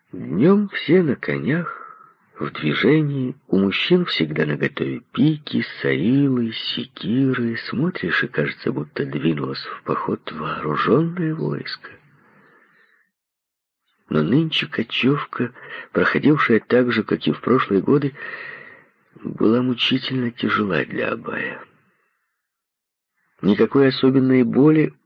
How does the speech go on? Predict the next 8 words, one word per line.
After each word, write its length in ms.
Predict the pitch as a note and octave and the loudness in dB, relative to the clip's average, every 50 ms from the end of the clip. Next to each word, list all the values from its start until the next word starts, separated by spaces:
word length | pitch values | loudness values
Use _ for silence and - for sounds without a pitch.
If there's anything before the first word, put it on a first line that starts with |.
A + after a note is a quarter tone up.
| _ _ _ | _ _ _
он 240 | B2 B2+ C3 C3 C3 | 2 2 4 4 2
не 140 | C3+ B2+ | 2 0
чувствовал, 760 | C3 - - - - - - - - - - C2 B1+ B1 - - - - - - - - - - - - - - _ - | 0 0 0 0 0 -2 -4 -8 -8 -6 -4 -2 -2 -4 -6 -8 -12 -16 -16 -16 -14 -14 -16 -16 -18 -20 -20 -20 _ 0
но 120 | F2 A2+ | 4 4
и 80 | A#2+ A#2+ | 6 4
здоровым 640 | A2 A2+ B2 B2+ D3 D#3 D3 G#2+ B1+ B1+ A#1+ A#1 | 4 4 6 6 6 6 6 4 0 -4 -6 -8
не 140 | A#1+ - - | -8 -8 -8
был. 300 | - - - - - | -8 -10 -10 -12 -12